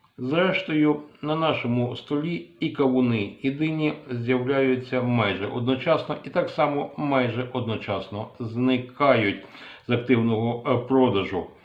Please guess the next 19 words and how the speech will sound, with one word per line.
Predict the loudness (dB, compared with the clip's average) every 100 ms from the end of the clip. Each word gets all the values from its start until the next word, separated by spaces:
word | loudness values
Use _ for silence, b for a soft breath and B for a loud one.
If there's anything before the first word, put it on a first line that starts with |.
| b b b _ _
Втім, | -4 -2 -2 -6 -20 -4
у | -2
цього | -2 -4 0 2 4 4 4
відео | 4 2 4 4
ми | 2 2
не, | 0 -2 -14 -20 _ _ _ _ -4
у |
цьому | 0 2 2 2
відео | 2 2 2
ми | 0
не | 0
будемо | 2 2 2 2
робити | 0 0 -2 -2
детальне | -4 -2 0 0 0
порівняння | -4 -2 0 0 0 -2
цих | -2 -2 -2
двох | -2 -4
смачних | -4 -8 -8 -8 -6
продуктів. | -2 0 2 2 0